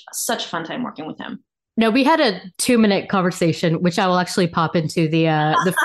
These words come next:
Speaker 2: the
Speaker 1: <laughs>
Speaker 2: footnotes of this episode, on the red carpet at the U B C P actra Awards, because you were nominated for your work
Speaker 1: Yes.
Speaker 2: on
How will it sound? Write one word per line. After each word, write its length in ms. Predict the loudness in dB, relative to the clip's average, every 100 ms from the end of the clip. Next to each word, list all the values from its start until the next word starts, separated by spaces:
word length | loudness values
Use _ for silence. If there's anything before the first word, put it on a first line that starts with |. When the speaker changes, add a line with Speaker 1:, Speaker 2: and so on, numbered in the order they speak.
| 0
Speaker 2:
the 80 | 0
Speaker 1:
<laughs> 80 | 2
Speaker 2:
footnotes 340 | 2 2 0
of 80 | -2
this 160 | 0
episode, 360 | -2 -2 -2 -2 -6 -12 0
on 220 | 2 4
the 60 | 4
red 180 | 2 0
carpet 460 | 0 2 2 0
at 160 | 0 0
the 60 |
U 80 | 0
B 100 | 0
C 180 | 0 0
P 220 | 2 2
actra 420 | 2 0 0 2 2
Awards, 460 | 2 2 2 0
because 240 | -2 0 2
you 100 | 4
were 140 | 2
nominated 640 | 2 2 2 2 2 0
for 160 | 0 0
your 160 | 2 2
work 220 | 2 2
Speaker 1:
Yes. 80 | 2
Speaker 2:
on 340 | 2 2 0